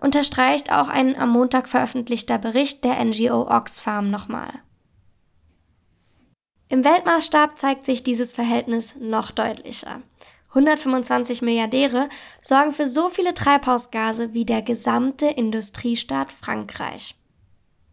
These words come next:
So lässt sich beispielsweise nachvollziehen, dass die Emissionen dieser superreichen Minderheit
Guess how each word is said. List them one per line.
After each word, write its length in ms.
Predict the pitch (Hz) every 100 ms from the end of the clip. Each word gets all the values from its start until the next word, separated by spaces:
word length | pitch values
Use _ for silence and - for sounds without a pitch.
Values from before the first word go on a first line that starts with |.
| _ _ _ -
So 160 | -
lässt 260 | 277 320 -
sich 220 | 311 -
beispielsweise 680 | - 233 - 233 - 233 226
nachvollziehen, 800 | 226 254 - 233 220 240 262 311 311 - - _
dass 220 | - 294 294
die 200 | 285 -
Emissionen 680 | 262 262 - 269 302 311
dieser 300 | 277 254 240
superreichen 680 | 240 254 247 233 233 233 226
Minderheit 640 | 220 240 233 202 226 269